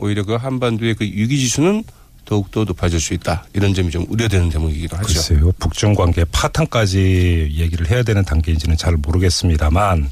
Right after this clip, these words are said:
Speaker 2: 아무튼 이 북중 관계가 이렇게 꼬여버리면 중국을 통해서 북핵 문제를 풀어보겠다. 이게 트럼프 행정부의 지금 전략인 것 같은데 이것도 좀 상당히 곤란한 지경에 빠지지 않겠습니까?
Speaker 1: 네. 사실 이 북한이 그 관영 매체를 통해서 그 중국에 대해서 상당히 그 격렬한 메시지를 보낸 것.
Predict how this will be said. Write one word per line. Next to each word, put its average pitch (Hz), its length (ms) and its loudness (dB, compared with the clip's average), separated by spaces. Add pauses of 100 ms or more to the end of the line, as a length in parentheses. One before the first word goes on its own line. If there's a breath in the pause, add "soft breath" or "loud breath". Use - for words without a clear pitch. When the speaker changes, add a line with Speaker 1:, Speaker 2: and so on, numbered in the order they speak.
(540 loud breath)
Speaker 2:
아무튼 143 440 0
이 127 160 2
북중 - 380 0
관계가 165 400 0
이렇게 127 260 -2
꼬여버리면 117 1040 2
중국을 202 400 0
통해서 160 300 0
북핵 135 360 -4
문제를 120 320 0
풀어보겠다. 123 540 -2
이게 107 160 2
트럼프 190 480 0
행정부의 160 640 0
지금 117 140 0
전략인 113 460 0
것 95 100 -2
같은데 87 400 0
이것도 175 240 0
좀 170 100 2
상당히 165 340 0
곤란한 120 360 0
지경에 98 340 0
빠지지 104 320 0
않겠습니까? 80 600 -2
Speaker 1:
네. 160 320 2
사실 190 340 -6
이 196 60 -2
북한이 196 480 0
그 180 100 0
관영 170 240 0
매체를 175 300 0
통해서 170 360 0
그 151 120 -2
중국에 151 320 0
대해서 135 200 0
상당히 160 300 -2
그 139 140 0
격렬한 165 400 2
메시지를 143 280 -2
보낸 120 220 0
것. 113 220 0